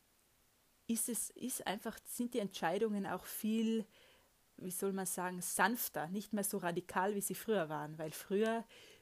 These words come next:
bin ich dann irgendwo ausgebrochen. In dem, was ich vorher entschieden hatte, bin ich dann, wenn ich's nicht mehr ausgehalten habe, äh, radikal wirklich dann ausgebrochen aus dieser Entscheidung und habe radikal eine andere Entscheidung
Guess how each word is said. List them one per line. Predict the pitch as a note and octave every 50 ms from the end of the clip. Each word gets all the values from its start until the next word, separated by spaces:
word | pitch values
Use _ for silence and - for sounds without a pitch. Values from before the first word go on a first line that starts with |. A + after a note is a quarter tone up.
| - _
bin | A3 G#3
ich | A#3 G3+ -
dann | - G3+ F#3+
irgendwo | - G3 G#3 A3 G3+ - F#3+ F#3+ F#3 - -
ausgebrochen. | - D#3+ F3 G#3 - - - F#3+ - - E3 D3+ - - - - F3
In | F3+ E3 D#3+
dem, | E3+ F3 F#3
was | F3+ F#3 - -
ich | F3+ D#3+
vorher | - - G3 F3+ G3 F#3+ -
entschieden | F3+ F3 - - A3 G3+ G3 F#3+
hatte, | F#3+ E3 E3 - - G3 G3+ G#3 G3+ - - - - - - - _
bin | _ G3 G3 G3+
ich | F#3+ - -
dann, | - F3+ F3 F3+ F3
wenn | D#3+ - F3
ich's | F#3 F3+ - -
nicht | G#3+ A3+ - -
mehr | - -
ausgehalten | - - - - F3+ E3+ D#3 D3+ - - E3
habe, | E3+ D#3+ D#3+ F3 F3 - - _ _ _ _ _ _ _
äh, | F3
radikal | F3 E3+ F3 D#3+ D#3 E3+ F3 F#3 G3 - - - - F#3 E3+ E3+ F3 F3+ F#3+ F3
wirklich | E3 F3 E3 - - F#3+ F3 - - - - _ - - - - - - - _ _ _ _ _ _
dann | - F#3 F#3 F3+ F3+
ausgebrochen | E3 E3 E3+ - - G#3+ G3 - - F#3 - - - - G3
aus | - - F#3 - -
dieser | - G#3 - A3+ -
Entscheidung | G#3+ F3 - - - G#3+ - G3 E3+ G3 F3+ F#3+
und | F#3+ - -
habe | G3+ F#3 - F#3 -
radikal | E3+ F3 F3+ F3+ - - G3 G3+ A3
eine | F#3 E3+ E3+ D#3+ D#3
andere | - E3+ D#3+ E3 D#3
Entscheidung | E3 D#3+ - - F3 D#3+ D#3 D#3+ D#3 E3 D#3+